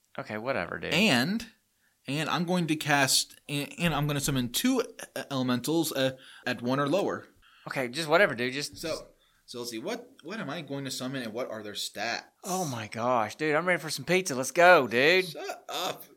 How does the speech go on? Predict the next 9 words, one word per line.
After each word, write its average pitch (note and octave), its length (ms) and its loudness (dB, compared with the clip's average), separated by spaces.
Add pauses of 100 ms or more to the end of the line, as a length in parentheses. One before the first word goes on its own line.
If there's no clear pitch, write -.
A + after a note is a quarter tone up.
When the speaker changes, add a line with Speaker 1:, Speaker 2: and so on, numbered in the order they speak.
(180)
Speaker 1:
Finish G3 300 6
this D#3+ 180 2
sucker. C3 260 6
Just G3+ 300 0
finish C4 300 6
him C4 120 6
off. C4 560 8 (640)
Finish D#3 480 10
him. C#3+ 680 12